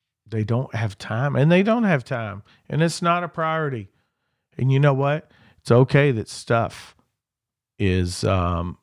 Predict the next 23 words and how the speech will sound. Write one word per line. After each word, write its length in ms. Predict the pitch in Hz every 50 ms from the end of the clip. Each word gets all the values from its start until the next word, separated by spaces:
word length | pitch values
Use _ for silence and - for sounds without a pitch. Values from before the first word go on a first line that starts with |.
| _
not 280 | - 117 110 98 98 92
a 60 | 92 90
time 340 | - - 101 95 90 82
priority. 640 | 85 - 98 95 90 90 92 90 87 85 76 - _ _ _ _ -
This 220 | 120 113 - -
is 140 | 117 98 104
an 60 | 98
early 320 | - 110 107 104 104 101 92
shift 520 | - - - 117 104 92 - - - - - - _ _ _ -
back 240 | - 98 95 -
to 100 | - -
what 180 | 104 104 95 87
we 120 | 90 110 98
hope. 220 | 101 110 101 - -
So 120 | - 117
that's 260 | 123 139 170 156 - -
why 140 | 127 120
we 200 | 117 120 123 135
really 380 | 127 113 117 127 131 131 120 113
do 180 | 117 135 160 170
produce 600 | - - - 123 120 113 113 110 101 - - - _ _ _ _ _ _ _ - _ _ _ _ _ -
as 200 | - 131 110 120
much 340 | 127 123 117 113 - -